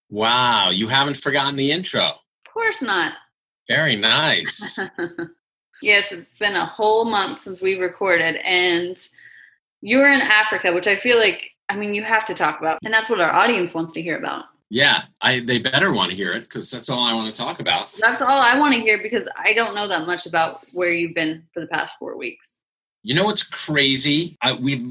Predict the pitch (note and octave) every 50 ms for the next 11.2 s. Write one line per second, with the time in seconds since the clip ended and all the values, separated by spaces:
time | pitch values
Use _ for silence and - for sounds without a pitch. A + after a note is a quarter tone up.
0 | B2 B2 C3 C#3+ E3 F3+ F#3+ F#3 F#3 F3+ D3 D#3 C#3+ C#3 C3 A#2 - - D3+ C#3+
1 | C#3+ C#3+ C#3+ C#3 B2+ B2 - - - - D3+ C3 - - - A2 G#2 - - A#2+
2 | B2+ C3 B2+ A#2+ A2 G#2+ G#2+ G#2 F#2 D#2+ D#2+ E2 E2 - - - - _ _ _
3 | _ _ _ _ _ _ _ _ _ _ - A2 B2 B2+ C3+ C3+ C3+ C#3+ D3 C#3
4 | - - - - C3+ - - C3 A2+ A2+ A#2+ C3 B2+ G#2+ E2+ D2 C#2 C2+ - _
5 | - G2+ A#2+ A#2 - B2+ A2+ - - _ - - - - E3+ E3+ F3+ F#3+ E3+ D3
6 | C#3 B2+ B2 A2+ A2+ B2+ A#2 A2 A2 - - - - B2+ A#2+ A#2 A#2+ A#2+ A#2 A2+
7 | A2 G#2+ A2 F#2+ D#2 - - - - A#2 A2 G#2+ - - - - - _ _ _
8 | _ - - D3+ F#3 G3 F#3+ G3 G3 - - _ _ - - - F#3 G#3 G#3+ G#3+
9 | G#3+ G#3 G3+ G#3 G3 F#3+ F#3 F#3 F#3+ F#3 F3 E3 - - F3+ F3 E3+ E3+ E3 -
10 | - D#3 D#3+ D#3+ D#3+ C#3 - - D3 A2 F2 E2 B2 C3 B2+ D#3 F#3+ G3+ G#3 G#3
11 | G3 G3 G3 F#3